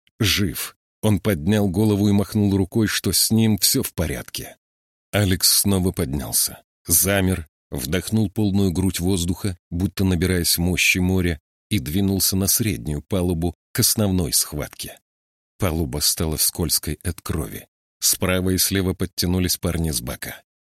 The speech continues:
"Убить предателей!" — взревел он, будто напиваясь общей яростью, но не позволяя ей ни на миг туманить разум.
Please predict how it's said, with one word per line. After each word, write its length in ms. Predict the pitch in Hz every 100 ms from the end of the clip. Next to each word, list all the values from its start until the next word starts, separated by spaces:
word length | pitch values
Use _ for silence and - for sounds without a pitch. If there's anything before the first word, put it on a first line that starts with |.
| _
"Убить 760 | 120 127 120 82 156 117 98 -
предателей!" — 1000 | 123 104 98 69 113 78 - 82 69 - _ _ -
взревел 560 | 80 92 92 92 92
он, 200 | 101 95
будто 240 | 82 90 90
напиваясь 560 | 90 95 90 92 - -
общей 480 | 110 90 - 92 80
яростью, 840 | 60 73 101 85 - - 90 82 - -
но 180 | 101 117
не 100 | 107
позволяя 460 | 104 90 101 101 95
ей 300 | 78 92 90
ни 180 | 98
на 160 | 107 104
миг 260 | 98 85 -
туманить 520 | 104 90 76 69 -
разум. 420 | 67 60 - -